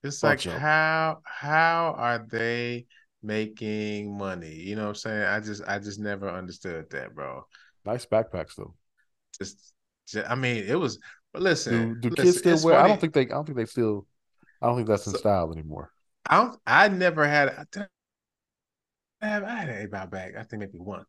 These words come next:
Speaker 1: Those things were exp-, those like a hundred dollars. How, wait,
Speaker 2: Yeah,
Speaker 1: they're
Speaker 2: those
Speaker 1: like
Speaker 2: are,
Speaker 1: fifty,
Speaker 2: yeah.
Speaker 1: sixty dollars? Yeah, I mean, it
Speaker 2: Yeah.
Speaker 1: wasn't cheap. And this is ninety,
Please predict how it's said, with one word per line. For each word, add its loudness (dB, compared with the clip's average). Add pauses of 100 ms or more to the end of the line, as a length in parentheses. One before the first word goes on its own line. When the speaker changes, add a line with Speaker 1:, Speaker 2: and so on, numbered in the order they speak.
Speaker 1:
Those -2
things 2
were -2
exp-, -10
those -6
like -8
a -10
hundred 0
dollars. 0
How, -6
wait, -2
Speaker 2:
Yeah, 0
Speaker 1:
they're 2
Speaker 2:
those -
Speaker 1:
like 2
Speaker 2:
are, -6
Speaker 1:
fifty, 0
Speaker 2:
yeah. 4
Speaker 1:
sixty 2
dollars? 2 (380)
Yeah, -6
I 4
mean, 4
it 6
Speaker 2:
Yeah. 0
Speaker 1:
wasn't 4
cheap. 0
And 0
this 2
is -2
ninety, 0